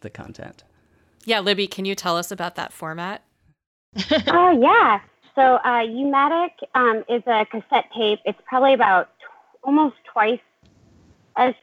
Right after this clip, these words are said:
Speaker 3: thick as, uh, your average, uh, V H S tape that we all, like, had when we were younger. Um, it's a three-quarter inch magnetic media tape, and it was used primarily from the late seventies to early eighties.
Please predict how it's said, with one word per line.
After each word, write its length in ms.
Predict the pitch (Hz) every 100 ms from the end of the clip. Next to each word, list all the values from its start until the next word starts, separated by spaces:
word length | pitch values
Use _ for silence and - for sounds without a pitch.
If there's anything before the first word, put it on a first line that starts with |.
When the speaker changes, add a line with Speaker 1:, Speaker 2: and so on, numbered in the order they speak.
| -
Speaker 3:
thick 180 | 294 302 _ -
as, 420 | 214 214 208 196 185 -
uh, 160 | 196 175
your 260 | 180 190
average, 560 | 180 190 202 196 185 175 -
uh, 160 | 180 170
V 140 | 208
H 180 | 202 -
S 140 | 226 - _
tape 180 | 254 262 _
that 260 | 226 208 - _
we 200 | 233 233
all, 320 | 220 220 226
like, 180 | 226 220 - 233
had 240 | 240 247
when 140 | 247 254
we 80 |
were 140 | 254 262
younger. 440 | 247 262 302 302 - _ _ _ -
Um, 500 | 262 233 208 190 185 -
it's 160 | 214 214 _ _ -
a 240 | 254 226 208
three-quarter 440 | 311 311 - 311 285
inch 180 | 277 269 -
magnetic 440 | 226 220 226 226 -
media 320 | 226 214 208 -
tape, 240 | 214 202 -
and 120 | 214
it 100 | 156
was 120 | 190
used 360 | 208 208 240 233 _
primarily 640 | 277 254 220 214 214 208 208 -
from 280 | 202 190
the 360 | 180 180 170 165 - _ _ -
late 280 | 220 254 - _
seventies 640 | 247 220 226 220 214 208 - _ _ -
to 240 | 220 208 196
early 280 | 240 233 226
eighties. 540 | 190 208 208 208 220